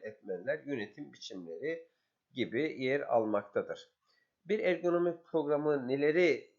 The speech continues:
içermelidir? Ee, sağlık taraması,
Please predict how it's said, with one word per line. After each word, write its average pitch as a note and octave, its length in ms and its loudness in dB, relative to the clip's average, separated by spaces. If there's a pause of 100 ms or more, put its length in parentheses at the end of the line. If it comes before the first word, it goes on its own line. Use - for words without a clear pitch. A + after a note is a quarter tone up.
içermelidir? G#2+ 960 -2 (640)
Ee, A2 320 8 (180)
sağlık E3+ 560 6
taraması, A#2 800 0